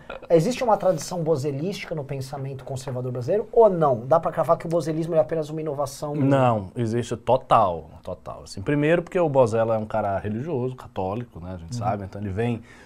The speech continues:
Speaker 2: toda a tradição ibérica da igreja, então ele é muito ligado a isso. Segundo que ele é um cara, um oligarca, um cara dos velhos partidos, uma pessoa que opera com dinheiro.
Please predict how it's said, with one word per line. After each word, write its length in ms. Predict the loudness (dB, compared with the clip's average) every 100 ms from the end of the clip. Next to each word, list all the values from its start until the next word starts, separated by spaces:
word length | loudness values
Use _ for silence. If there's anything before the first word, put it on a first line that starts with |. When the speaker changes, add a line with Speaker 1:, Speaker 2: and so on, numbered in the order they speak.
| _
Speaker 2:
toda 180 | 0 2
a 40 |
tradição 380 | 2 -2 -2 0
ibérica 720 | 2 4 6 6 4 2 0
da 100 | 0
igreja, 520 | 2 2 4 4 2
então 160 | -2 -4
ele 100 | -4
é 60 | -6
muito 160 | -6
ligado 360 | -6 -4 -4 -2
a 40 |
isso. 220 | -4 -6 -10 -20 -20 -12
Segundo 480 | -2 2 4 4 4
que 100 | 4
ele 120 | 4
é 40 | 4
um 80 |
cara, 260 | 6 8 8
um 260 | 4 -2 0
oligarca, 640 | 2 6 8 10 8 4
um 60 | -4
cara 240 | -2 -2
dos 180 | -2 -4
velhos 200 | -4 -4
partidos, 600 | -6 -6 -4 0 0 -2
uma 60 |
pessoa 260 | -4 -6 -6
que 100 | -6
opera 420 | -6 0 2 2
com 160 | 0 -6
dinheiro. 300 | -6 -6 -6